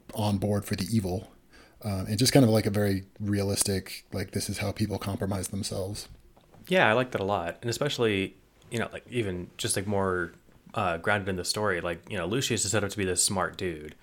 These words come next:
Speaker 2: But you're telling me that he's, you know, one of those idiots who followed Lord Voldemort, who's evil because evil is cool
Speaker 1: Mm-hmm.
Speaker 2: or whatever. Um,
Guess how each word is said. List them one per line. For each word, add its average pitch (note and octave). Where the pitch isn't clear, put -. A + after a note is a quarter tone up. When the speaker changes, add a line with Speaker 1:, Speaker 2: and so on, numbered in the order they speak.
Speaker 2:
But A#2+
you're A#2
telling A#2
me A2
that G2
he's, G2+
you A#2
know, F#2
one G2
of F#2+
those F#2+
idiots F#2+
who G2+
followed G2
Lord F#2
Voldemort, G2
who's F#2
evil G2+
because G2+
evil G2
is F2+
cool -
Speaker 1:
Mm-hmm. G#2
Speaker 2:
or G#2
whatever. G#2
Um, F2+